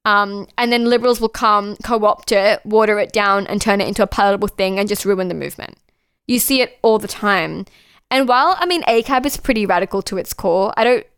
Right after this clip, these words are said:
I don't really know how I could see that become watered down, but I can imagine it happening.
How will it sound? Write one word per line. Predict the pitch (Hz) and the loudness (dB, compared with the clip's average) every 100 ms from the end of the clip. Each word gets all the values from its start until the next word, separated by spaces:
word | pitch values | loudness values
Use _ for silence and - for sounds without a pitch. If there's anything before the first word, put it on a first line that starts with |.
| _ _ _ _ | _ _ _ _
I | 247 | 0
don't | 269 277 | 2 2
really | 285 269 | 0 2
know | 247 240 | 2 2
how | 240 220 214 | 0 2 2
I | 233 | 2
could | 233 277 | 0 -4
see | 285 | -2
that | 277 - | -2 -2
become | - 285 277 | -2 -2 0
watered | 277 285 269 | 0 0 0
down, | 269 330 359 | 0 0 2
but | 277 - | 0 2
I | 254 | -2
can | - 254 247 247 - | -2 -2 -2 -4 -4
imagine | 240 208 208 | -2 0 -2
it | 202 | -2
happening. | 220 196 180 196 190 208 | -2 -4 -4 -4 -6 -10